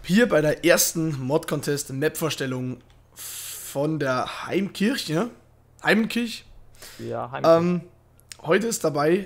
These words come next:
Speaker 1: der Modder der Map, und zwar der Max vom Lohnunternehmen Wild.
Speaker 2: Jupp, hallo.
Speaker 1: Hallöchen. Ja, und er wird uns heute die Heimkirch ein bisschen zeigen. Ähm,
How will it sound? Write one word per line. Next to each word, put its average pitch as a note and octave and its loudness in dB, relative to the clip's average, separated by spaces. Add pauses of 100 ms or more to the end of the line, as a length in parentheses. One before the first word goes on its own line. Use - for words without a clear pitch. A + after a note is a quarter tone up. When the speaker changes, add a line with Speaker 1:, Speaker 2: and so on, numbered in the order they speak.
Speaker 1:
der D#3 2
Modder F#3 4
der G#3 2
Map, G#3 0
und F3+ -2
zwar D#3 2 (240)
der C#3 0
Max C#3+ 2
vom E3 -2 (260)
Lohnunternehmen D3+ -2 (240)
Wild. D3+ 2 (1120)
Speaker 2:
Jupp, B2 -2 (260)
hallo. D3+ 2 (640)
Speaker 1:
Hallöchen. C#3 -4 (160)
Ja, D#3 2
und C#3 -2
er E3+ 2
wird F#3+ 0
uns G3 -2
heute F3 0
die G#3 2 (200)
Heimkirch D3 -4
ein F3 0
bisschen D3+ -4
zeigen. A3 -2 (720)
Ähm, F3+ 4